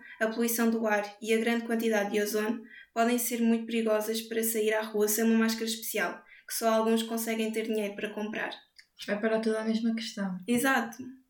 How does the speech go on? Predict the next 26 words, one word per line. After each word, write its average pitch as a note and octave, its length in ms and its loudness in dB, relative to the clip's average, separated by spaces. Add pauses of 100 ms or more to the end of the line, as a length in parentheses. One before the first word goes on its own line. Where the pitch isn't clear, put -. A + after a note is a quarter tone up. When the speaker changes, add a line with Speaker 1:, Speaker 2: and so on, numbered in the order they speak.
Speaker 2:
É G3 60 -4
que G#3+ 120 -2
os G3+ 80 0
estragos G#3+ 360 0
provocados F#3+ 720 -4
pelos F3+ 320 -2
mais F#3 260 0
ricos, - 580 -6 (440)
eles G#3 180 0
depois A3+ 180 2
não A#3 100 4
vão A#3 100 0
sofrer A#3 320 -2
bem A#3+ 140 2
as A#3 100 0
consequências A#3+ 520 -2
disso, A#3+ 180 0
que G3 60 -6
eles F3+ 100 -4
vão F#3+ 120 -4
ter G3+ 120 -4
sempre G3+ 200 0
dinheiro G#3 200 -2
para A3 100 -4
se - 100 -2
escapar. G#3+ 580 -4